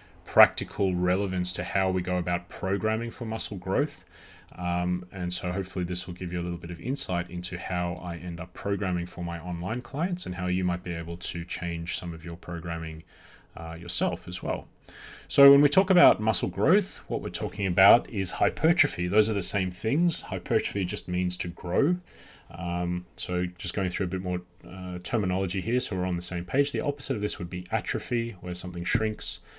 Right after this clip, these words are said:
Uh, if I say something is anabolic, or I'm talking about anabolism, I'm talking about something growing, and catabolic or catabolism is breaking down.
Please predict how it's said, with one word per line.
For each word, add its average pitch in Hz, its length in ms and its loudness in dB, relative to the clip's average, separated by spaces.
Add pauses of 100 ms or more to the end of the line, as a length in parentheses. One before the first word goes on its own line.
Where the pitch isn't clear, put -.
(340)
Uh, 90 200 -2
if 95 120 -8
I 98 60 0
say 104 200 4
something 104 300 0
is 95 120 -2
anabolic, 110 640 2
or 87 120 -6
I'm 87 120 -4
talking - 260 -4
about 90 280 0
anabolism, 127 800 2
I'm 90 120 -2
talking 90 320 -4
about 87 460 -4
something 87 340 -6
growing, 131 420 2
and 87 220 -8
catabolic 95 640 -2
or 90 80 -10
catabolism 95 760 0
is 85 200 -8
breaking 87 400 -8
down. 82 320 -8